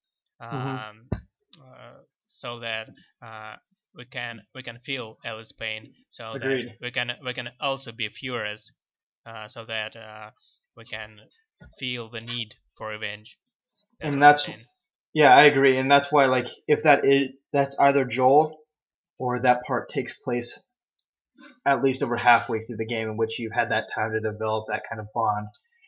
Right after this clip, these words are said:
Speaker 1: with
Speaker 2: Yes.
Speaker 1: whoever it is that Ellie lost.
Speaker 2: So,
Speaker 1: Uh,
Speaker 2: yeah.
Speaker 1: so what do you think about, um, how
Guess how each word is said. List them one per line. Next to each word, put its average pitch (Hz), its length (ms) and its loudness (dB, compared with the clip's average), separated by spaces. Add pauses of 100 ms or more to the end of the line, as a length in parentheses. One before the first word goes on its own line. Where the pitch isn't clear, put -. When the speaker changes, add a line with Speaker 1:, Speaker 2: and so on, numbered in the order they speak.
(200)
Speaker 1:
with 117 140 0
Speaker 2:
Yes. 110 80 -2
Speaker 1:
whoever 135 300 4
it 123 60 0
is 123 220 0
that 120 160 2
Ellie 113 220 0
lost. 113 500 -2 (3750)
Speaker 2:
So, 156 80 -8
Speaker 1:
Uh, 160 400 -6
Speaker 2:
yeah. 113 60 -14 (1080)
Speaker 1:
so 147 420 4
what 143 340 -2
do 175 80 0
you 165 320 4
think 151 420 -2
about, 135 560 4 (360)
um, 123 320 0 (340)
how 127 480 4